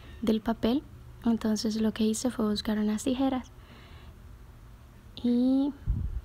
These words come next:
corté el exceso. Ahora lo único que vamos a hacer es pegar el centro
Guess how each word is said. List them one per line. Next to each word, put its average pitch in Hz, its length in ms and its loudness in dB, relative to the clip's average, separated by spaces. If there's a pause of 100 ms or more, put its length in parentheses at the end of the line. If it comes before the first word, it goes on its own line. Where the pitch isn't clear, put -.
(280)
corté 240 320 0
el 220 100 4
exceso. 214 480 -2 (840)
Ahora 220 360 4
lo 240 120 6
único 233 260 4
que 220 140 0
vamos 214 320 2
a 214 60 2
hacer 240 220 0
es 262 140 2
pegar 214 540 0 (960)
el 208 680 2
centro 226 520 0